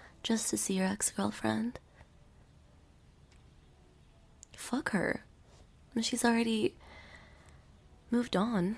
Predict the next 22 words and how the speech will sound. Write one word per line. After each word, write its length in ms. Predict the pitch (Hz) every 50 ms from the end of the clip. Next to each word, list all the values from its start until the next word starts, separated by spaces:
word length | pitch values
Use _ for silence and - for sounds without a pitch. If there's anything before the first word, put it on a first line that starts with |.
| - - -
clearly, 520 | - - 214 208 220 226 202 185 180 190
and 120 | 202 202 208
I 60 | 208
think 280 | 214 - 208 214 214 -
you 80 | 208 202
need 140 | 202 208 -
to 100 | - 214
move 180 | 202 196 196 -
on 160 | 190 185 190
too. 540 | 196 - - 233 233 214 190 196 202 214 214 - - - - - - - - - - - - - - - - - - - - - -
If 160 | - - -
you 60 | 202
don't 100 | 190 214 220
want 100 | 220 214
to 60 | 208
move 180 | 196 190 190
on 140 | 185 180 185
with 140 | 185 202 -
me, 320 | 196 202 196 180 175 190 -
that's 260 | 202 202 202 - -
okay, 460 | 208 196 - 202 196 196 202 208 208 214
but 160 | - 214 -